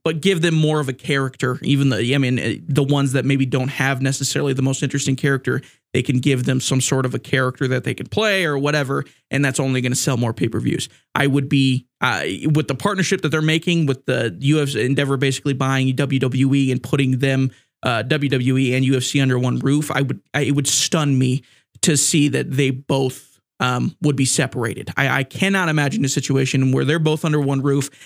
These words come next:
and they are completely separate from one another. I think they're just too, um,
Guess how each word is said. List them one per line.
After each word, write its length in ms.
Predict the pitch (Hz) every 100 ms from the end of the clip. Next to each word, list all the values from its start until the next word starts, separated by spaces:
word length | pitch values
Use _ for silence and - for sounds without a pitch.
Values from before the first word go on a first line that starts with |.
| -
and 240 | 131 135 131
they 180 | 131 127
are 220 | 127 131
completely 640 | - 135 - 175 175 139
separate 400 | 139 151 123 113
from 160 | - 131
one 140 | 127
another. 320 | 131 127 131 131
I 40 |
think 280 | - 151 131
they're 160 | 135 131
just 240 | 131 -
too, 380 | - 147 143 143 - _ -
um, 420 | 143 135 127 123